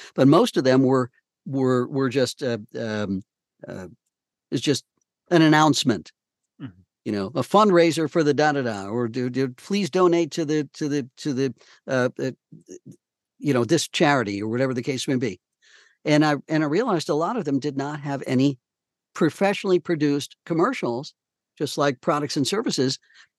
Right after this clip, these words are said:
Speaker 1: to get attention and to get donations in. And so, so that's why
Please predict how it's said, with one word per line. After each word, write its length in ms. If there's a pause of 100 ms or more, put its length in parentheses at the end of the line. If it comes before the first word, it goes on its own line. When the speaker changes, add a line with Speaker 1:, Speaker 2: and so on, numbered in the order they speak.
(120)
Speaker 1:
to 180 (200)
get 160
attention 500 (340)
and 260
to 220
get 340
donations 680 (360)
in. 260 (600)
And 300
so, 440 (380)
so 180
that's 380
why 200